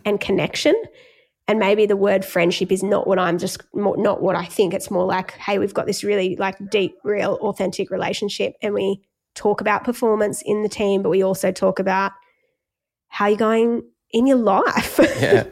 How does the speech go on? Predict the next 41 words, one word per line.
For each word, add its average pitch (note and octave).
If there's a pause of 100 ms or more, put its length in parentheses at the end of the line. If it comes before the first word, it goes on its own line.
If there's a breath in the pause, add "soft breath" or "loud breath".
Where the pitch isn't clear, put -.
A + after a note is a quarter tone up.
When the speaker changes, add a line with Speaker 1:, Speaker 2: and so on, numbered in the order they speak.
(460 loud breath)
Speaker 2:
I, E3
I F3
think, C4
I E3
think C4
we D4
both, C3
I C3+
think G3
where A3
we G#3
both A#2
agree G#2+
is A#2
that A2+ (360)
there C3+
is A#2+
a, C3
there B2+
has -
to -
be C3
an, A#2+
a C3
recognition A#2+
from A#2+
a A#2
leader A2+
that A2+
the A#2+
relationship A2
has A2+
changed, A#2+ (300 loud breath)
and A#2+
a A3
Speaker 1:
Mm. G#3+
Speaker 2:
conversation A#2+
about A#2
how G#2+
that G#2
convers-, A#2